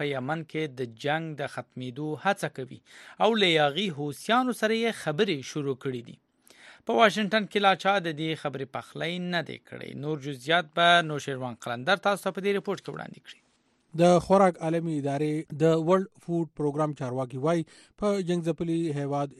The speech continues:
Speaker 2: یمن کې د لسو میلیونو نه زیاتو خلکو ته امدادي مرستو او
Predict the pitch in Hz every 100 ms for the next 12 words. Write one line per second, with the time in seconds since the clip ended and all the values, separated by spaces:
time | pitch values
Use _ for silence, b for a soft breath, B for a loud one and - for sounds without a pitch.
0 | 135 143 175 151 147 190 - _ 151 170
1 | 175 165 185 214 160 147 147 165 151 143
2 | 143 135 123 165 151 139 139 - - 147
3 | 143 139 135 135 123 123 120 135 131 143
4 | - 185 170